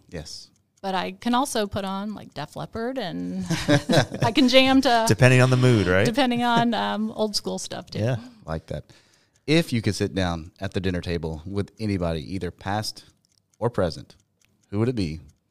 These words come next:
Speaker 1: and why?
Speaker 2: I have to pick two. Sorry.
Speaker 1: Okay. No, no. It's
Speaker 2: Okay.
Speaker 3: We'll pull up another chair to the
Speaker 1: Yeah.
Speaker 3: table.
Speaker 2: Okay.
Speaker 1: <laughs> That's right.
Speaker 2: <laughs> One would be my mom.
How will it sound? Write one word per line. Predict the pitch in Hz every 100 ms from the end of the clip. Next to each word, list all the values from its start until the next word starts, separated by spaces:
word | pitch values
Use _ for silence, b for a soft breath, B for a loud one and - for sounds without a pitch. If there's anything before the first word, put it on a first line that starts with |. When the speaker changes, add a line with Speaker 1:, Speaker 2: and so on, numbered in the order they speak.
| _
Speaker 1:
and | 92
why? | 82 - - _ _ _ _ _ _ _ _ _ _ _ _ _ _ _ _ _ _ _
Speaker 2:
I | 185
have | 175
to | 180
pick | 180 -
two. | - 180 185 _
Sorry. | _ _ 185
Speaker 1:
Okay. | 113 175
No, | 117 175 285
no. | 220 208 127 -
It's | -
Speaker 2:
Okay. | - -
Speaker 3:
We'll | 175
pull | 202
up | 147
another | 123 101 87
chair | - 85
to | 85
the | 127
Speaker 1:
Yeah. |
Speaker 3:
table. | 123 - 262
Speaker 2:
Okay. | 262
Speaker 1:
<laughs> | 262
That's | 208 -
right. | 113 135 - - - - 147 - 160 -
Speaker 2:
<laughs> |
One | 226 240
would | 269 262
be | 262
my | 247 208
mom. | 208 202 190 190 196 226